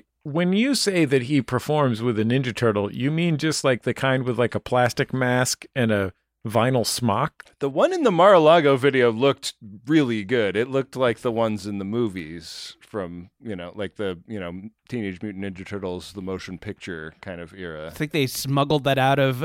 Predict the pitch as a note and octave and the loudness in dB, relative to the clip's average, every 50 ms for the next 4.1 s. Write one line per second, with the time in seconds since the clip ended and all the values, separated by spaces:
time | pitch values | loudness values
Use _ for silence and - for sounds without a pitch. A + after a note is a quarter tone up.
0 | - - - F#3+ D#3 C#3 C3+ B2+ A2+ E3 F3 F3 - - F#3 D#3+ D3 - - - | -4 -2 -4 -4 -2 -4 -4 -2 0 0 0 0 0 0 0 0 0 -2 -2 -2
1 | D#3 E3 - - F#3 F3+ E3 E3 F3+ F#3+ - - - G#3 F3+ F#3+ G#3+ A3 - - | -2 -2 0 0 0 0 2 0 0 0 -2 -2 0 2 4 4 4 2 2 -2
2 | - - - - C3+ - C3+ E3 G3+ G#3+ G#3+ G3 E3+ D3 A#2+ G#2+ G#2+ A2 B2 B2+ | -4 -6 -4 -4 -2 0 0 2 2 4 4 6 6 4 4 4 2 2 0 2
3 | - E3 C3 A#2+ C3+ F3+ G3 - G3 F#3+ F3 D#3+ D#3+ C3+ C3 C3 C#3 D3 - - | 0 0 0 2 2 2 2 2 0 0 2 2 0 0 2 2 2 0 0 -4
4 | A2+ | -10